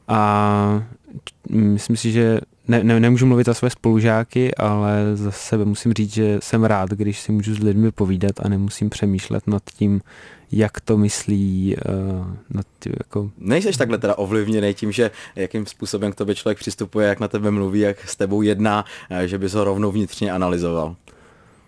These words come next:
Speaker 2: Což
Speaker 1: Tak
Speaker 2: on to asi každý dělá samozřejmě, ale, eh,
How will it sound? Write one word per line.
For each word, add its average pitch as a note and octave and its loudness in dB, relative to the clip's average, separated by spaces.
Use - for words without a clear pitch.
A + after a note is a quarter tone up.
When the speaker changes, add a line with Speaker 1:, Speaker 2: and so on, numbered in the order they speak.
Speaker 2:
Což D3 2
Speaker 1:
Tak C#3+ 0
Speaker 2:
on D3+ 2
to D#3+ 2
asi A#2+ -4
každý B2+ -4
dělá F#2 0
samozřejmě, G2 -2
ale, A2 0
eh, G2 0